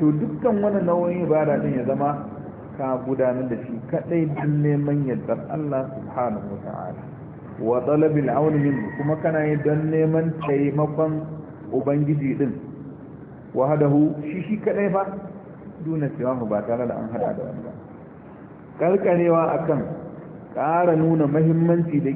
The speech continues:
kima na wannan surar, mun samu wasu hadisai wanda jiya mun yi ishara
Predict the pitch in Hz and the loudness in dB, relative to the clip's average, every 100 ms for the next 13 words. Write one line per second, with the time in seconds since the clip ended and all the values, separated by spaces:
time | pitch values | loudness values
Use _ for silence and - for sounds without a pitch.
0 | 165 190 208 214 175 113 104 127 143 151 | -4 -2 4 4 4 2 0 0 2 2
1 | 139 131 175 170 156 - 160 - - - | 2 2 4 6 4 0 -8 -10 -12 -14
2 | - - - - - - - - - - | -16 -16 -18 -18 -18 -18 -18 -18 -18 -16
3 | - - - - - - - - - - | -16 -18 -20 -20 -18 -18 -20 -20 -12 0
4 | 180 202 165 160 165 180 170 143 135 156 | 2 4 4 4 4 4 4 4 2 2
5 | 156 160 147 143 170 147 143 147 151 135 | 2 4 2 2 2 4 4 2 2 -2
6 | - 135 139 123 - - - | 0 2 2 2 -2 -10 -12